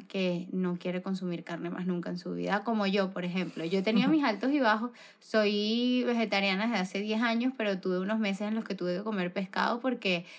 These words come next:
Speaker 1: fui una mala vegetariana, tengo que admitirlo. Entonces, ¿qué nos recomendarías como, eh,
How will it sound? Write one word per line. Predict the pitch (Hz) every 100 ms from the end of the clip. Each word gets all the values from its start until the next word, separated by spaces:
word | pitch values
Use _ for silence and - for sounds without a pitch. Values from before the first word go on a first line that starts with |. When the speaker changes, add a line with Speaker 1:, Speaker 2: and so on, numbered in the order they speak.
| -
Speaker 1:
fui | _ - 185
una | 185 196 185
mala | 180 170 185
vegetariana, | 190 185 175 165 170 180
tengo | 180 170
que | 175
admitirlo. | 185 185 175 170 165 175 - -
Entonces, | 196 196 202
¿qué | 214 220
nos | 226
recomendarías | 233 240 214 190 185 175 170 175
como, | - 202 202 185 180 185 - _ _ _ -
eh, | - 196 185 175 170